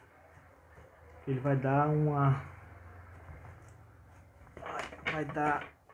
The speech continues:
vai dar a corrente correta.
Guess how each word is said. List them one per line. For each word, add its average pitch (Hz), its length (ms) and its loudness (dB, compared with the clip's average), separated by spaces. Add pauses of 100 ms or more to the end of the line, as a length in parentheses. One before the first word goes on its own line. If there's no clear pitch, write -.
(1080)
vai 151 560 2
dar 143 680 2 (1600)
a 135 100 -4
corrente 151 360 4
correta. 120 500 -2